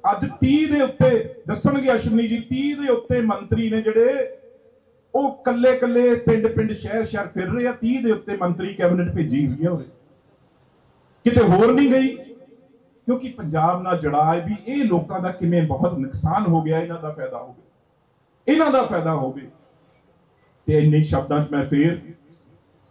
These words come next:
ਆਪਣੇ ਬਹੁਤ ਹੀ ਸਤਿਕਾਰਯੋਗ ਵੱਡੇ ਭਰਾ, ਸਾਡਾ ਪਰਿਵਾਰ,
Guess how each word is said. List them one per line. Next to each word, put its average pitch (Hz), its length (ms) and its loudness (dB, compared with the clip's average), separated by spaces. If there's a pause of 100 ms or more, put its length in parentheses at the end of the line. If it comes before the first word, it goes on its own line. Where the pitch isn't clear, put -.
(360)
ਆਪਣੇ 170 280 2
ਬਹੁਤ 165 480 2
ਹੀ 208 100 -2
ਸਤਿਕਾਰਯੋਗ 147 580 -2
ਵੱਡੇ 131 300 -4
ਭਰਾ, 123 400 -8
ਸਾਡਾ 165 300 0
ਪਰਿਵਾਰ, 175 580 0